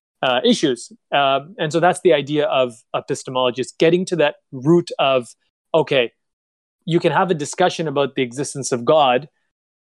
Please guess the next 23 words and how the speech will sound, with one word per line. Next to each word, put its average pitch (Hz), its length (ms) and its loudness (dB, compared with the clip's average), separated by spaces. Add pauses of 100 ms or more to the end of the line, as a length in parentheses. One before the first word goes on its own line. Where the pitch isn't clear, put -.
(300)
but 156 140 0
the - 80 0
question 170 420 0
is, 151 600 0 (880)
do 180 200 2
the 180 100 2
two 196 200 -2
people 175 320 -2
who 151 80 0
are 156 80 2
having 156 340 0
this 143 140 -6
discussion 143 540 -2
have 135 340 -2 (240)
a 156 80 -4
same 156 260 -2
epistemology? 143 680 -2
Do 143 120 0
they 147 120 4
have 151 220 2 (100)
a - 60 -2
same 180 480 2
approach - 880 0